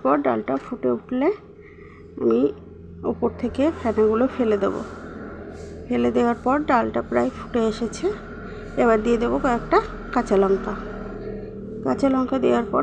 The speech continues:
ডালটা খানিকক্ষণ ফুটিয়ে নেব। ফুটিয়ে ডালটা সিদ্ধ হয়ে এলে এবার দিয়ে দেব ডাঁটা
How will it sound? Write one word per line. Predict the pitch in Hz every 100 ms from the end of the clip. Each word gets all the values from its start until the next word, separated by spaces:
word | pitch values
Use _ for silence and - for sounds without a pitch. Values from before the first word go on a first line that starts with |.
| 269
ডালটা | 240 214 226
খানিকক্ষণ | 226 226 208 247 247
ফুটিয়ে | - 240 233 226
নেব। | 226 254 415 - - - - - - - - - -
ফুটিয়ে | - 254 254 254 302 415 - - - - - - - -
ডালটা | 240 233 240 -
সিদ্ধ | 240 220 262
হয়ে | 247 240 247
এলে | 262 403 - - - - - - 226
এবার | 220 214
দিয়ে | 220 208
দেব | 214 262 403 - - - - - -
ডাঁটা | 214 208 -